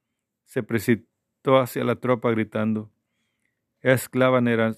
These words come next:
unas pérfidas, una sola mujer hebrea, ha llenado de vergüenza la casa del rey Nabucodonosor.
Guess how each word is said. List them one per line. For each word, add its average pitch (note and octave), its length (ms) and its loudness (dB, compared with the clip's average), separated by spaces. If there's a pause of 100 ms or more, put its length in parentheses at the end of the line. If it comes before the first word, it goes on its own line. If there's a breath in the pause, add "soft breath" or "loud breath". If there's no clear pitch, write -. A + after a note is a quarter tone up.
(100)
unas A2+ 280 -4
pérfidas, F#2 720 -8
una B2+ 220 0
sola C3 280 2
mujer A#2 300 -2
hebrea, A2 380 -2 (760)
ha C3 60 -6
llenado B2 340 4
de A2 80 2
vergüenza G#2 560 -2
la G2 120 -4
casa G#2+ 320 -6
del F#2 80 -4
rey G#2+ 360 -2
Nabucodonosor. G2 1000 -4